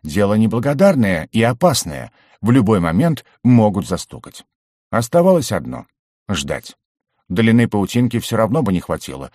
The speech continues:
чтобы достать до противоположной стены. Всадить в курильщика болт?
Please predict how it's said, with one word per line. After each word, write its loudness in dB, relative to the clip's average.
чтобы -2
достать -2
до 0
противоположной -2
стены. -12
Всадить -4
в -20
курильщика -2
болт? -2